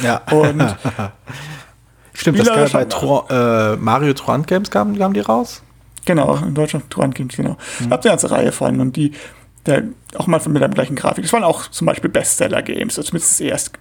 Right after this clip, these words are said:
Speaker 2: Give Me the Brain und dann gab's nicht umsonst eine ganze Reihe davon, von dieser Reihe,
Speaker 1: Mhm.
Speaker 2: weil die, ähm, ja, sich gut verkauft haben, weil die halt durch die Grafik und durch das Thema
Speaker 1: Mhm.
Speaker 2: irgendwie abgesetzt haben. Die Mecha-, mechanisch war es auch oft originell, was sie gemacht haben,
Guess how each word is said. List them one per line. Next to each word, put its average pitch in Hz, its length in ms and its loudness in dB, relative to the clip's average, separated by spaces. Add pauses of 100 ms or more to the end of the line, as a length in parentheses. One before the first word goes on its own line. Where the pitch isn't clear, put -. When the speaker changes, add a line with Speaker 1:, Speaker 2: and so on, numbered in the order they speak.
Speaker 2:
Give - 120 2
Me 156 80 2
the 139 100 -2
Brain 156 400 4
und 143 120 0
dann 135 100 -6 (360)
gab's - 220 0
nicht - 120 -4
umsonst 151 300 0
eine 147 80 0
ganze 135 220 0
Reihe 143 160 4
davon, 139 380 0
von 143 120 -2
dieser 139 200 2
Reihe, 143 300 0 (240)
Speaker 1:
Mhm. 107 140 4
Speaker 2:
weil 143 160 4
die, 143 220 4
ähm, 135 440 2 (1000)
ja, - 100 2
sich 220 140 0
gut - 100 0
verkauft - 380 0
haben, - 300 0 (180)
weil - 120 -4
die 147 100 -4
halt - 140 -4
durch - 260 -8
die - 80 -4
Grafik - 440 0
und 139 140 -2
durch - 100 -6
das - 160 -2
Thema 147 380 2 (260)
Speaker 1:
Mhm. 117 80 2
Speaker 2:
irgendwie 131 380 4 (380)
abgesetzt - 460 -4
haben. - 180 0 (460)
Die 226 60 4
Mecha-, 220 240 4
mechanisch 220 580 0
war 180 80 4
es 170 100 0
auch - 120 -4
oft 95 220 -2
originell, 170 440 4 (240)
was - 140 -4
sie 233 80 2
gemacht 226 320 2
haben, 214 220 4